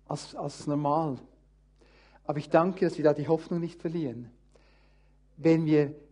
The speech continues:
mit dir zusammen das Ganze anschauen. Und ich bitte, lehre uns alle gemeinsam, jeder für sich auch,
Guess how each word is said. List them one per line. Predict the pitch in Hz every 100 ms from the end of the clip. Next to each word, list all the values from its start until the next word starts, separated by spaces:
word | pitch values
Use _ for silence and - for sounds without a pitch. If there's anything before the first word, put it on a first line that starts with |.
| -
mit | 151 143 160
dir | 190 226
zusammen | 226 165 - 160 196 147
das | 139 -
Ganze | 147 156 156 -
anschauen. | 143 151 - 127 120 135
Und |
ich | -
bitte, | - 214 226 - 240 240 -
lehre | 170 196 233 247
uns | 220 208 -
alle | - 185 254 247 170
gemeinsam, | 175 165 196 240 233 180 143
jeder | 190 220
für | 226
sich | 190 226 226 196
auch, | 143